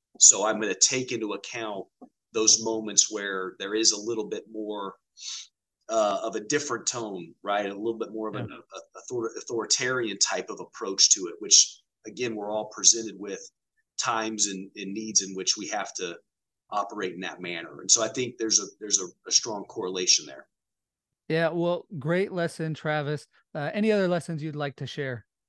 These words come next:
Speaker 1: Well, I think, and I, and I look back again and, and, um, less again in this role, 'cause I, I, I have <laughs> aspirations, I have ambitions, but they're really all related to how to help move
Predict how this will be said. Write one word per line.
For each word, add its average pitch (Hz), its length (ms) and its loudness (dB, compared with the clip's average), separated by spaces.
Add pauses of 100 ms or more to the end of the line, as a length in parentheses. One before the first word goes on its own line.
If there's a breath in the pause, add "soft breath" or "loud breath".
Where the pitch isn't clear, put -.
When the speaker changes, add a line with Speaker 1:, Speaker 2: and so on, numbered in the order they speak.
(480)
Speaker 1:
Well, 180 140 4
I 185 100 4
think, 226 280 -2
and 156 80 0
I, 143 80 2
and 139 160 -6
I 135 80 0
look 139 240 -2
back 120 320 2
again 107 500 -8 (160)
and, 98 220 -6 (120)
and, 98 320 -8
um, 90 440 -4 (320)
less 139 540 4
again 127 340 -2
in 113 100 -2
this 123 220 4
role, 135 320 -2
'cause - 400 4 (840)
I, 120 200 -4
I, 123 60 0 (220)
I 135 80 0
have 135 140 -4
<laughs> - 100 0
aspirations, 151 1000 2
I 127 80 -4
have 135 280 -6 (420 loud breath)
ambitions, 147 600 4
but 127 200 -2
they're 127 160 -2
really 131 300 -2
all 120 280 0
related 117 440 -4 (140)
to 113 320 -8 (380)
how 117 160 -6
to 113 100 -4
help 117 360 -4 (100)
move 117 340 -4